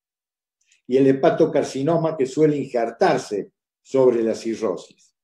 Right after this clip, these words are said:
Además hay que tener en cuenta que la esteatosis hepática habitualmente es asintomática, lo que lo hace más peligroso. Lo cierto es que, disculpen,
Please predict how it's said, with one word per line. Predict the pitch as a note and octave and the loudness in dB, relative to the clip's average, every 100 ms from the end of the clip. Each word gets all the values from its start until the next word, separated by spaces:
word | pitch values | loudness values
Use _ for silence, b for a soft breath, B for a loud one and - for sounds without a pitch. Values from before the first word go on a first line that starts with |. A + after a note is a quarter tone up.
| _ _ _ _ _ _ _ | _ _ _ _ _ _ _
Además | A#2 A#2 C#3 D#3 D3+ | -6 -2 0 0 0
hay | D3 | -2
que | C#3 | -2
tener | C#3 C3+ D3 | -2 -4 -4
en | C3+ | -6
cuenta | C3+ D#3 D3+ D3+ C#3 | -2 -2 -2 -4 -2
que | B2 | -4
la | A2+ | -4
esteatosis | F#2+ - A2 A2 D3 - B2+ | -6 -6 -6 -2 -2 -2 -2
hepática | A#2 - D#3 D3+ C#3 D3 D3 - _ _ _ - | -2 -2 -4 -4 -6 -6 -6 -10 _ _ _ -12
habitualmente | A#2+ C3 C3+ F3+ G3 F#3+ D#3 F3 E3+ E3+ D#3+ D#3 _ _ | -6 -4 0 4 6 4 0 -4 -4 -4 -4 -6 _ _
es | C#3 C#3 | -4 -2
asintomática, | C3 - B2+ A2+ B2 F3 C#3+ - G2 F2+ - _ _ _ | -2 -8 -14 -2 2 2 2 -2 -10 -12 -16 _ _ _
lo | A#2+ A#2 | -4 0
que | C3 | 2
lo | B2 D3 | 4 4
hace | D3+ D#3 D#3 D3 - _ _ | 2 0 -4 -4 -14 _ _
más | B2 C#3 C3+ | -4 -4 0
peligroso. | B2+ A2+ A2+ G#2 - - _ _ _ _ _ _ _ _ _ _ _ _ _ _ _ b b b b b b _ | -2 0 -4 -4 -8 -18 _ _ _ _ _ _ _ _ _ _ _ _ _ _ _ b b b b b b _
Lo | C3+ | -4
cierto | C3+ F#3+ E3 D#3+ D#3 C#3+ | 4 6 6 2 0 0
es | C3+ C#3 C#3 | -2 -4 0
que, | D3+ C#3+ C#3 - _ | 0 0 0 -10 _
disculpen, | - G#2+ C#3+ C3+ C3+ C3+ C3+ | -20 -8 -4 -2 -4 -6 -12